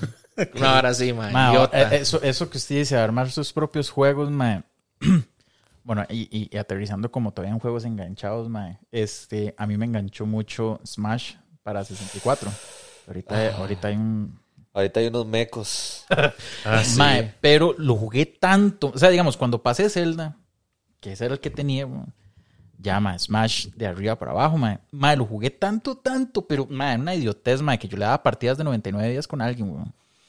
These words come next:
Speaker 1: Mae, ya que era un punto en que yo decía, "Mae, ya, o sea, no sé qué más hacer". Mae, entonces había una pantalla de Mario, por ejemplo, mae, <clears throat> que era como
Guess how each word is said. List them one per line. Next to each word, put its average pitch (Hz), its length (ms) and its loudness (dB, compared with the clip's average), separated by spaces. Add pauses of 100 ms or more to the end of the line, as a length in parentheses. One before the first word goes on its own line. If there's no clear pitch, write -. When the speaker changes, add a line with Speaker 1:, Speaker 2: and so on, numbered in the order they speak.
(320)
Speaker 1:
Mae, 123 400 4
ya 98 220 -2
que - 120 -2
era 123 80 2
un 139 140 0
punto 143 340 -2
en 143 80 -2
que 110 120 -6
yo 110 100 -2
decía, 110 300 -2
"Mae, 92 240 -8
ya, 123 300 -4
o 110 40 -8
sea, 107 160 -4
no 98 100 -6
sé 120 140 -6
qué 135 100 -6
más 139 180 -4
hacer". 147 340 0
Mae, 135 240 2
entonces 120 420 -2
había 117 180 0
una 175 140 0
pantalla 160 320 2
de 156 60 2
Mario, 139 240 2
por 220 120 -6
ejemplo, 139 300 -4
mae, 127 220 -2 (140)
<clears throat> - 1200 -6
que - 80 0
era 131 160 2
como 101 580 2